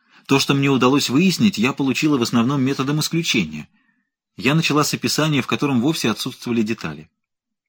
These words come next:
Я могу немного ограничить район поиска. Мне удалось исключить определённые участки,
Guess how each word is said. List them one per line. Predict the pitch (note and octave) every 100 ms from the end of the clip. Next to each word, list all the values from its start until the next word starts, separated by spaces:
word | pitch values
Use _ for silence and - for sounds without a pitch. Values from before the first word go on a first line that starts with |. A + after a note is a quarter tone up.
| _ _ _ _ _ _
Я | - G#2
могу | A#2 A2
немного | A#2 A#2 A2+ G#2
ограничить | G#2 A2 C#3 - -
район | G2 G2 F2
поиска. | - E2+ E2 - - - - _ _ -
Мне | G2 C3+
удалось | B2+ B2+ C#3+ -
исключить | - B2 C#3+ B2+
определённые | A2 G#2 A2 B2 B2
участки, | A2+ - D#3+ - -